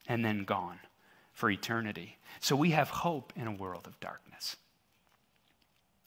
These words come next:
For Jesus himself said to his disciples in John sixteen thirty-three, "I have said these things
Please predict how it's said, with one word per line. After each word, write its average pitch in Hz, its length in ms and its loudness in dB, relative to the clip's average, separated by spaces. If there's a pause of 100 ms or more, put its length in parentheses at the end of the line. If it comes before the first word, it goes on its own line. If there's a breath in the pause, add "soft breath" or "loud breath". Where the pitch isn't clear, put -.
(160)
For - 160 0
Jesus 139 540 2
himself 131 520 2
said 139 360 2
to 143 100 -4
his 135 160 -2
disciples - 680 0
in 120 120 -6
John 110 260 2
sixteen 120 840 -8 (440 loud breath)
thirty-three, 117 800 -4 (260 loud breath)
"I 131 140 8
have 123 160 2
said 180 420 4
these 147 260 2
things 120 420 -6